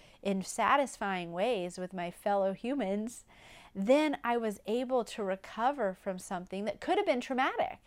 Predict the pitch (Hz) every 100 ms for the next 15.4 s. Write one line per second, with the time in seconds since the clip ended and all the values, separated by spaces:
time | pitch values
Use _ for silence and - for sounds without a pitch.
0 | _ - 220 254 247 214 240 240 220 240
1 | 214 185 202 254 247 156 - - - -
2 | - 208 202 226 - 302 320 254 247 220
3 | 202 220 247 233 214 196 - - 262 269
4 | 277 277 269 - - - _ _ 196 180
5 | - 254 277 269 262 254 247 _ - -
6 | - 196 190 - _ _ 208 190 - -
7 | 190 233 220 208 226 208 208 208 196 190
8 | - 233 233 196 196 202 226 - - 190
9 | 185 190 269 226 165 170 _ _ _ _
10 | _ _ _ _ _ _ _ _ _ -
11 | - - - - 294 359 370 311 311 269
12 | 214 202 - 254 254 190 - 180 175 151
13 | - - - - _ 226 220 - 269 -
14 | 208 190 226 - 208 196 240 226 196 208
15 | 262 - -